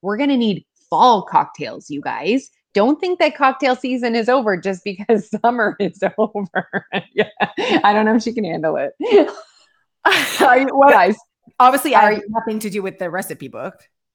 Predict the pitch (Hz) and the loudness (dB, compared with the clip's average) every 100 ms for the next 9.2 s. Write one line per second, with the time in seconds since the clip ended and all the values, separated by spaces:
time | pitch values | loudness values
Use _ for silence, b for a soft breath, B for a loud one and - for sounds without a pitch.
0 | _ _ _ _ _ 214 190 - - _ | _ _ _ _ _ 2 4 0 -8 _
1 | _ _ _ 190 196 190 202 196 185 180 | _ _ _ 0 0 0 -6 -8 -8 -8
2 | 170 139 175 - 165 165 180 175 196 220 | -8 -8 -8 -8 -12 -10 -12 -12 -12 -14
3 | 214 _ 170 165 165 170 165 151 160 165 | -16 _ -6 -4 -6 -6 -6 -6 -4 -4
4 | 165 165 156 156 165 165 - _ 156 156 | -4 -2 -2 -2 -4 -4 -8 _ -2 -2
5 | 156 160 151 143 151 - 202 233 233 233 | -2 0 0 2 -2 -2 -4 0 0 0
6 | 160 156 160 - 147 156 143 147 - - | -8 -8 -6 -2 0 0 -2 0 0 -2
7 | 147 151 151 160 180 - _ - 190 - | -6 -2 -2 -2 -8 -12 _ -6 -4 -2
8 | 139 151 208 - b b _ 185 185 185 | -4 -4 -6 -8 b b _ 2 6 6
9 | 170 | 4